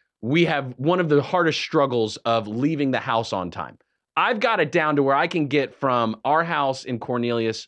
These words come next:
to Huntersville at church in about seven minutes. Don't tell Huntersville and Cornelius Poli-, Police Department this, but I can make that route in about seven minutes. It's quite impressive. Um, might GoPro it sometime.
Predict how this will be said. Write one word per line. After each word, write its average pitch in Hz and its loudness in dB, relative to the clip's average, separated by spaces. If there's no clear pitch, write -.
to 123 -2
Huntersville 107 0
at 98 -6
church 113 -4
in 147 0
about 156 -2
seven 117 0
minutes. - -10
Don't 185 0
tell 190 2
Huntersville 165 0
and 135 -2
Cornelius 131 0
Poli-, 123 -2
Police 156 -2
Department 180 -2
this, 196 -2
but 165 4
I 196 2
can 196 0
make 170 2
that 139 -2
route 107 0
in 98 -8
about 95 -2
seven 82 -6
minutes. - -18
It's 127 -4
quite 156 0
impressive. 98 -4
Um, 98 -4
might 120 0
GoPro 98 -4
it - -18
sometime. 78 -12